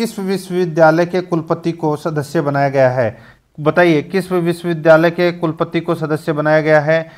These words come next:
इसका सही उत्तर हो जाएगा, वो है शैक्षिक योजना एवं प्रशासन,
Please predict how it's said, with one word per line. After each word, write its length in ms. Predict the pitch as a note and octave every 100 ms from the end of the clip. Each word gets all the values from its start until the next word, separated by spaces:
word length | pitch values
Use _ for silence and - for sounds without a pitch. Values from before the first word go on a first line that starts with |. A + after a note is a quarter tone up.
| _ -
इसका 260 | C#3+ E3
सही 260 | C#3+ E3 E3
उत्तर 200 | D#3+ D#3+
हो 80 | D3+
जाएगा, 260 | D#3 D#3
वो 180 | D3+ D3+
है 240 | D3+ D#3+ D3+ _ _ -
शैक्षिक 440 | E3+ E3 F#3 F3
योजना 420 | E3 D#3 D#3 D#3+ D#3+
एवं 240 | D#3 D#3
प्रशासन, 720 | D3+ D3 - D3+ D3+ D#3+ B2+